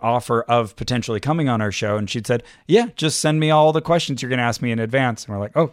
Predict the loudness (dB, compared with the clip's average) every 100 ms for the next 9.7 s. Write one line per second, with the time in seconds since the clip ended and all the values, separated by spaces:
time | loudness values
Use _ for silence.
0 | -4 -4 -4 -2 0 -2 -4 -8 -6 -6
1 | -6 -8 _ -8 -6 -6 -10 -14 -4 -2
2 | -2 0 0 2 2 0 -2 -10 -6 0
3 | 4 4 4 2 4 4 2 -2 2 2
4 | 2 -2 -2 0 2 2 2 2 0 0
5 | 0 0 2 2 2 0 0 -2 -2 -4
6 | -4 -4 -6 -8 -6 -4 -4 -4 -4 -2
7 | -2 -2 -4 -4 -4 -2 0 0 0 -2
8 | -2 -4 -4 -4 -2 -4 -6 -6 -6 -4
9 | -6 -6 -8 -8 -8 -10 -12